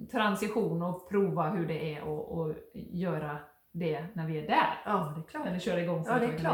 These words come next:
Speaker 1: vi är
Speaker 2: klart.
Speaker 1: där. Mm.
Speaker 2: Ja.
Speaker 1: Så att, eh, det är mycket internt och, eh, jag har ju hållit på och rensar huset. Eh, och sa till dig innan här att jag känner ju för att bara sälja allt, inte öppna en enda låda till, utan bara, "Ni får hela skiten
Speaker 2: Ja.
Speaker 1: med grejer."
Speaker 2: Ja.
Speaker 1: <laughs> "Jag vill inte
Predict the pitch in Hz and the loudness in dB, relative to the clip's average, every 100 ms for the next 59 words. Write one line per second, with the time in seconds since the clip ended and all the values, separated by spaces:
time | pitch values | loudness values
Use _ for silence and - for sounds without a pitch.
0 | - 311 - - - - 185 208 233 - | 4 2 0 -2 -4 2 4 2 -2 -10
1 | - - 202 180 247 - - 233 233 254 | -20 -8 -2 -2 -2 -6 2 2 4 2
2 | 262 285 285 277 294 - 247 262 277 285 | 4 4 2 2 0 -2 2 2 2 2
3 | 202 190 226 - 220 - 226 226 220 214 | 2 2 0 0 -2 2 2 4 4 4
4 | 208 214 208 214 226 226 226 233 226 226 | 2 2 0 2 2 6 6 6 6 4
5 | 226 196 214 175 - 190 220 233 190 165 | 4 4 4 2 2 2 4 2 2 0
6 | 240 294 - - - - - 202 196 208 | -2 -2 -6 -16 -20 -20 -6 -2 2 2
7 | 202 196 190 196 185 180 190 220 196 196 | 2 0 0 0 2 2 2 2 2 0
8 | 196 214 190 185 190 190 180 - 202 160 | 0 2 2 0 0 2 2 2 0 2
9 | 170 202 190 196 202 202 208 - 175 185 | 2 4 2 2 0 0 0 0 0 0
10 | 160 170 196 147 151 - 226 240 214 202 | 0 2 2 2 -2 0 0 2 0 2
11 | 202 190 220 247 302 294 320 294 254 262 | 4 4 4 2 4 4 6 6 4 2
12 | 285 240 220 247 254 247 240 233 233 262 | 0 0 2 4 6 6 6 4 4 4
13 | 233 240 - - 247 254 - - - 523 | 6 6 6 2 2 2 2 -6 6 8
14 | 539 - - - 508 453 440 440 453 | 10 6 -8 -4 -2 4 6 8 8